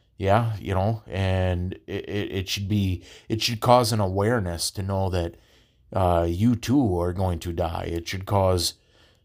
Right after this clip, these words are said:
um, an alert to go off in the head and say, "Man, that, that, but by the grace of God, that could be me." You know, like, our, our moment is coming. Everybody has that appointment. And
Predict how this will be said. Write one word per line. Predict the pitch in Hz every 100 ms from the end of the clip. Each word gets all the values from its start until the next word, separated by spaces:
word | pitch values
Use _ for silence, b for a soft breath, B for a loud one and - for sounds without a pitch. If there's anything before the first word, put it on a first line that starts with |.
| -
um, | 98 92 87 87 -
an | 104
alert | 90 87 117 - -
to | 95
go | 98
off | 90 92 -
in |
the | 87
head | 95 117
and | 92
say, | - 92
"Man, | 90 110 95
that, | 95 101 - 95
that, | 101 107 107 98
but | 110
by | 107 107
the | 101
grace | 104 104 101
of |
God, | 90 107 101
that | 92 -
could | 107
be | 87 85
me." | 107 110 95 b b b b
You | -
know, | 95 92
like, | 90 95
our, | 98 -
our | 107 123
moment | 107 92 87 85
is | 87
coming. | - - 82 82
Everybody | 87 104 104 98 95 87 b b b b
has | - 92 101 95
that | 101 101 -
appointment. | 82 95 101 58 76 - - _ _ _
And | - 92 87 85 82